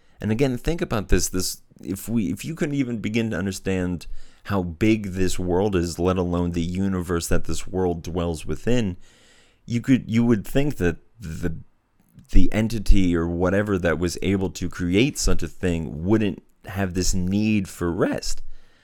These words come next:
But yet it finds itself, and it's not just a rest that then like, "Oh, like, I'm, like, I'm just so exhausted," whatever, but it was a rest of,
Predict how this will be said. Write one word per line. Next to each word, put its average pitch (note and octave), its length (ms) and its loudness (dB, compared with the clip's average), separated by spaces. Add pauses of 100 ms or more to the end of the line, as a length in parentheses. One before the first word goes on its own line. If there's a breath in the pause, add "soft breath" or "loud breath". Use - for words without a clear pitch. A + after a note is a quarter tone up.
(380 soft breath)
But A2 120 2
yet G#2 380 2
it G2+ 140 0
finds A2 360 0
itself, G2 560 2 (380 soft breath)
and B2 140 2
it's B2 180 0
not G3 140 2
just D#3+ 220 0
a F#2+ 100 4
rest F2+ 400 2
that F2 100 4
then E2+ 240 0
like, F2+ 200 -8
"Oh, F2+ 400 -4 (100)
like, F2 340 -8
I'm, E2 440 -6
like, E2+ 180 -2
I'm F2+ 160 -2
just F2 180 -2
so F2+ 160 2
exhausted," F2 640 -2
whatever, E2+ 540 -2 (400 loud breath)
but A2+ 160 2
it G#2 140 4
was A2 340 2
a F#2 160 2
rest F#2+ 640 2
of, F2+ 240 -4